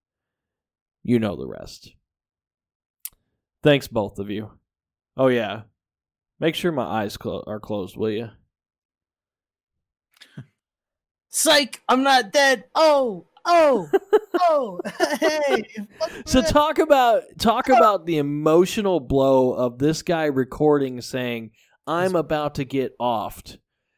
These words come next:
Speaker 2: That's beautiful, Ryan.
Speaker 1: Can you take my body back to my family?"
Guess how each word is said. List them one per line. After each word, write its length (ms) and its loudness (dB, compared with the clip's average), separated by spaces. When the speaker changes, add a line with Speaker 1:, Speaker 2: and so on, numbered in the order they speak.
Speaker 2:
That's 140 -20
beautiful, 480 -20
Ryan. 120 -20
Speaker 1:
Can 260 2
you 240 -4
take 500 -4
my 360 -4
body 540 -6
back 360 -10
to 120 -8
my 260 -10
family?" 760 -12